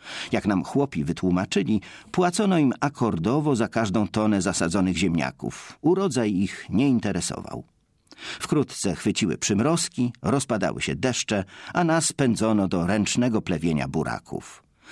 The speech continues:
Zajęcie to wydawało się nam zupełnie pozbawione sensu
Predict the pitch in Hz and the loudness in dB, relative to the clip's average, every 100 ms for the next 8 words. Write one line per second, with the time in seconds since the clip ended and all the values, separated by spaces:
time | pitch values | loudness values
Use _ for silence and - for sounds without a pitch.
0 | - - - - 82 135 135 85 80 85 | -14 -8 -4 0 2 2 0 -2 -2 -2
1 | 71 85 113 104 101 101 85 110 120 113 | -2 0 0 2 2 2 0 0 2 2
2 | 123 120 101 117 127 139 139 196 123 - | 2 0 0 2 4 2 2 2 0 -2
3 | - | -6